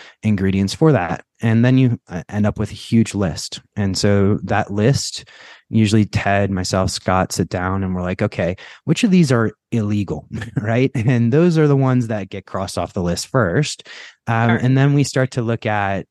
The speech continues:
Speaker 1: you know, what are the most effective? And oftentimes the most effective are not the most commercially available. Um, so we've actually built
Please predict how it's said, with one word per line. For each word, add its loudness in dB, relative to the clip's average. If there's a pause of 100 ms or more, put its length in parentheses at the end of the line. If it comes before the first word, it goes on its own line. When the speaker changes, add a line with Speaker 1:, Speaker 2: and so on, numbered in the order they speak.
(100)
Speaker 1:
you -6
know, -2
what 0
are 4
the 2
most -2
effective? -2
And 2
oftentimes 0
the -4
most -2
effective 0
are 0
not -6
the -10
most -10
commercially -2
available. 2 (500)
Um, 0
so 2
we've 0
actually 0
built 0